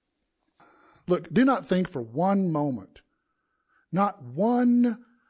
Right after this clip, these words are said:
millisecond, that anyone who has political power anywhere in the world is doing it apart from the will of our Father in heaven.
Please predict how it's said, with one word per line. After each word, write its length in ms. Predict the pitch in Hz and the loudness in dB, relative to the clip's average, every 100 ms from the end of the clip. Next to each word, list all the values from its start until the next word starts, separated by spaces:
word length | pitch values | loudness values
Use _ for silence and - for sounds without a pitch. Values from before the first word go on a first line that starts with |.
| _ - | _ -16
millisecond, 1300 | 123 135 160 214 247 247 170 - 151 123 98 - - - - _ _ _ _ _ _ _ _ _ _ _ - | -8 -2 4 6 6 4 0 -2 -2 -2 -12 -18 -18 -18 -20 _ _ _ _ _ _ _ _ _ _ _ -2
that 280 | 170 165 - | 2 2 2
anyone 420 | 202 254 233 214 | 4 4 4 2
who 120 | 196 190 | 4 4
has 180 | 170 | 4
political 360 | - 185 185 180 | 0 0 0 -2
power 500 | - 160 135 127 143 _ - | -2 0 0 -2 -8 _ 0
anywhere 480 | 247 285 262 262 | 4 4 6 6
in 140 | 254 247 | 6 4
the 60 | |
world 800 | 233 208 247 262 226 190 180 185 180 _ _ _ _ _ _ - | 2 4 6 6 6 4 2 0 -6 _ _ _ _ _ _ -8
is 120 | 135 | -2
doing 280 | 185 180 160 | 2 4 2
it 60 | |
apart 320 | 147 160 151 | 2 2 0
from 100 | 147 | -2
the 60 | 139 | -4
will 200 | 143 135 | -2 -4
of 100 | 123 | -4
our 100 | 123 | -8
Father 380 | - 104 92 - _ _ _ | -10 -12 -14 -20 _ _ _
in 100 | 131 | -10
heaven. 320 | 123 104 95 | -10 -12 -16